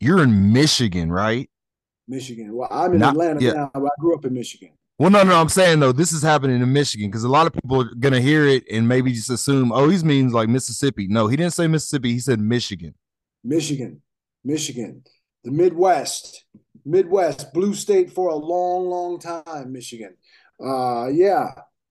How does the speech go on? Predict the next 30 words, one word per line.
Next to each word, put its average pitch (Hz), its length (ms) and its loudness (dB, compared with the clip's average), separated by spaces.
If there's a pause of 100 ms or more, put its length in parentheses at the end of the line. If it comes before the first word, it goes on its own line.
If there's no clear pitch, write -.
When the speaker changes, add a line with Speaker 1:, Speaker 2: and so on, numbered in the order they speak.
(160)
Speaker 2:
Yeah, 165 340 0 (220)
Michigan. 160 580 -6 (800)
The 139 80 -8
suburbs 156 1000 -2
of 120 260 -12
Michigan, 117 480 -6
of 113 140 -12
Grand 160 280 -2
Rapids, 170 360 -4
Michigan, 123 420 -12
as 110 120 -12
a 113 60 -8
matter 117 200 -8
of 110 80 -10
fact. 107 360 -12 (600)
Terrible, 147 800 -2 (420)
terrible 175 580 -2
experience 139 600 -6
integrating - 1500 -10
a 139 40 -8
neighborhood 139 340 -8
in 131 80 -10
Michigan 147 300 -10
in 135 60 -8
the 135 60 -8
nineteen 143 320 -10
seventies 143 380 -10
and 143 80 -10
early 147 180 -8
eighties. - 320 -16